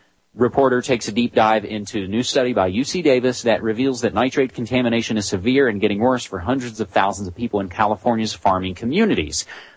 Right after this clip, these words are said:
The most comprehensive assessment so far to date, the report also reveals that agriculture is the main source of ninety-six percent of nitrate pollution. James, this, you know, we could break it down or look at it on a number of levels.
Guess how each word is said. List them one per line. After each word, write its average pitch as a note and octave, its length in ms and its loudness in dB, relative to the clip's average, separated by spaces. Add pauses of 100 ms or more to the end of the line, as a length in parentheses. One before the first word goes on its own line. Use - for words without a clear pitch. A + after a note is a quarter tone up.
The A2 80 -2
most C3+ 300 0
comprehensive D#3 720 0
assessment B2+ 500 0
so A2 200 2
far B2 220 0
to C3 80 -2
date, F#2 300 2
the F#2 80 -2
report A#2 360 0
also G#2+ 300 2
reveals F#2+ 480 -2
that G2 140 4
agriculture G#2+ 720 2
is F#2+ 100 -2
the G2 80 -4
main A2+ 360 0
source D#3+ 400 2
of F#2 120 -2
ninety-six G#2+ 560 0
percent G2+ 460 -2
of F#2+ 160 2
nitrate F2 500 -2
pollution. G2 560 0 (2250)
James, C#3 360 0
this, C#3 360 0
you C3+ 80 0
know, A#2 160 4
we A2+ 240 -2
could G2 240 -6
break A2+ 220 2
it G2+ 60 0
down G#2+ 280 2
or F#2 160 -2
look G2+ 260 0
at F#2+ 200 4
it F#2+ 180 0
on F2 320 -2
a F2 140 -6
number E2+ 440 -2
of D#2 200 -6
levels. E2+ 640 -2